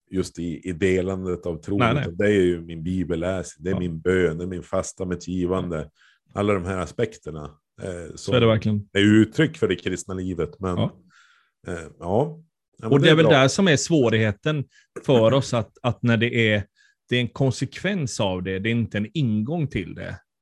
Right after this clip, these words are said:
Speaker 1: Mm.
Speaker 2: Eh, men, men där, ja, det,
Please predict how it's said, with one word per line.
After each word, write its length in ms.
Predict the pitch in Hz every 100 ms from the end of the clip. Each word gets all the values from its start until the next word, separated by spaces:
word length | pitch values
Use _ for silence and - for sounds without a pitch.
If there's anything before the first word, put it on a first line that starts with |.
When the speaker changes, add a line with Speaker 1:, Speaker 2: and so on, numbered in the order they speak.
| -
Speaker 1:
Mm. 120 | 104 85 -
Speaker 2:
Eh, 460 | 107 104 98 98 104
men, 280 | 113 127
men 260 | 127 131 131
där, 420 | 139 139 139 123 123 135 - - - - _ _ 135 -
ja, 260 | 143 104 127
det, 480 | 127 143 135 139